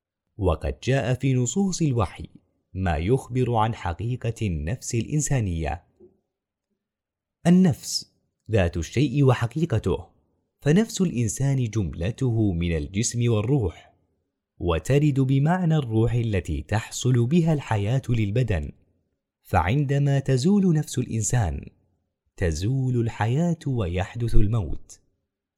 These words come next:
وحقيقة الروح في علم الله تعالى، فالأولى الوقوف عند حدود ما أخبر به الوحي عنها.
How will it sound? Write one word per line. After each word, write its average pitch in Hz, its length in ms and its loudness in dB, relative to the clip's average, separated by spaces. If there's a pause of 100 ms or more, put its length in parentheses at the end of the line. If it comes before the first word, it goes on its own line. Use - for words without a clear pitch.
(120)
وحقيقة 147 800 2
الروح 110 360 2
في 101 340 -2
علم 113 300 -2
الله 120 400 0
تعالى، 107 600 0 (760)
فالأولى 135 640 0
الوقوف 139 680 4
عند 127 360 0
حدود 110 560 -2
ما 113 400 -2
أخبر 143 460 -2
به 110 360 -2
الوحي 80 400 -4
عنها. 95 600 -6